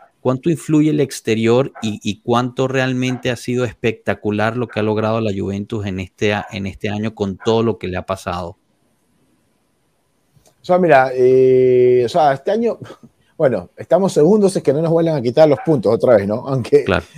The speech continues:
Speaker 2: aunque dicen que hablas en octubre, me parece que es la nueva, si no me equivoco, algo leí,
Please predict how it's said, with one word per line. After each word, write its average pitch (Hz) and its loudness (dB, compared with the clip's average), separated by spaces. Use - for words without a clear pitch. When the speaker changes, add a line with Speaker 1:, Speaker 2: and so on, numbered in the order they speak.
Speaker 2:
aunque 110 4
dicen 135 -4
que 151 2
hablas 160 6
en 143 2
octubre, 156 4
me 127 2
parece 123 0
que 123 -6
es 131 0
la 127 0
nueva, 113 -2
si - -10
no 139 -4
me 143 -4
equivoco, 123 0
algo 127 2
leí, 120 0